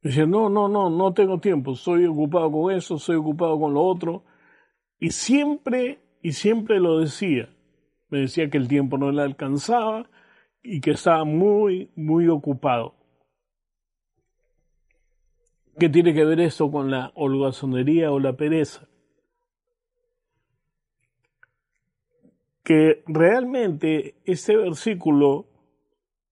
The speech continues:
no habla de ociosidad o de holgazanería.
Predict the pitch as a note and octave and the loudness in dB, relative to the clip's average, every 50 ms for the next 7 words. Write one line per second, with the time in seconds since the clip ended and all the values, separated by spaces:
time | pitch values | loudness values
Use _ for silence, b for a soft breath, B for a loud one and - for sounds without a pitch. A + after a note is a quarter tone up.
0 | _ _ _ - D#3 D#3 D#3+ F3+ G3 F#3+ G3 F#3+ G3+ G3 F#3+ F#3+ F3+ E3 D#3 D3 | _ _ _ -4 0 4 4 6 6 4 2 0 0 2 2 2 2 2 0 2
1 | D3 C#3+ C#3 C#3 C3 B2+ B2 A#2 - - _ _ _ _ _ _ _ _ _ _ | 2 2 2 2 2 0 0 -2 -4 -10 _ _ _ _ _ _ _ _ _ _
2 | _ _ _ _ _ _ _ _ _ _ _ _ _ _ - D3+ D3 - - - | _ _ _ _ _ _ _ _ _ _ _ _ _ _ 0 0 0 2 2 2
3 | D3+ C#3 - - D3+ C#3+ D3+ F3+ G#3+ A3+ F3+ C3+ A#2 _ _ _ _ _ _ _ | 0 0 0 0 2 4 4 6 6 4 2 0 -4 _ _ _ _ _ _ _
4 | _ _ _ _ _ _ _ _ _ _ _ _ _ _ _ _ _ _ _ _ | _ _ _ _ _ _ _ _ _ _ _ _ _ _ _ _ _ _ _ _
5 | _ _ _ _ - E3 D3+ D3 C#3+ C#3 C3+ C3 C#3 D3 C#3+ - - - D#3 C#3+ | _ _ _ _ 2 4 4 6 4 4 2 0 0 0 -2 -2 -2 -4 -4 -2
6 | C3+ C3+ C#3 E3+ G#3+ G#3+ F3+ C#3+ A2+ - | 0 0 0 2 2 4 4 4 2 0